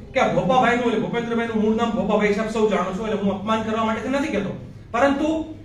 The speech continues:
આ ભોપાભાઈનું જાણે રાજ જ નથી. ગુજરાતમાં પોપાભાઈનું રાજ, હું જેન્ડરના દ્રષ્ટિકોણથી નહીં, પણ આપણી કહેવત છે કે પોપાભાઈનું રાજ હોય એવું. આ પોપાભાઈનું રાજ એટલે શું? એટલે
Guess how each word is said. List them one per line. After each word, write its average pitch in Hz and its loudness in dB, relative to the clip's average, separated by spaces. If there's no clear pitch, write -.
આ 269 4
ભોપાભાઈનું 254 6
જાણે 277 4
રાજ 202 4
જ 285 4
નથી. 262 0
ગુજરાતમાં 269 2
પોપાભાઈનું 285 6
રાજ, 240 6
હું 202 0
જેન્ડરના 262 0
દ્રષ્ટિકોણથી 262 -2
નહીં, 269 2
પણ 220 0
આપણી 220 0
કહેવત 277 4
છે 254 0
કે 240 0
પોપાભાઈનું 240 2
રાજ 208 6
હોય 214 4
એવું. 202 4
આ 240 2
પોપાભાઈનું 311 8
રાજ 262 6
એટલે 277 2
શું? 262 0
એટલે 247 6